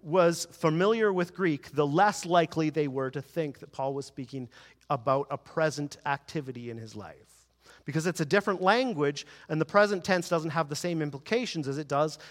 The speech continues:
in English or Latin. Now, through the, the last half of chapter seven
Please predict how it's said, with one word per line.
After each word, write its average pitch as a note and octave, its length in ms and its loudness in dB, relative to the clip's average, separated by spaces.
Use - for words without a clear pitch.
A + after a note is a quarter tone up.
in D3 380 -4
English B2+ 460 -8
or B2 140 -10
Latin. B2+ 420 -8
Now, D#3+ 60 0
through G3 160 4
the, E3 140 0
the E3+ 80 6
last G#3 320 6
half F#3+ 260 -2
of D#3+ 80 -10
chapter D3 340 -4
seven B2+ 460 -8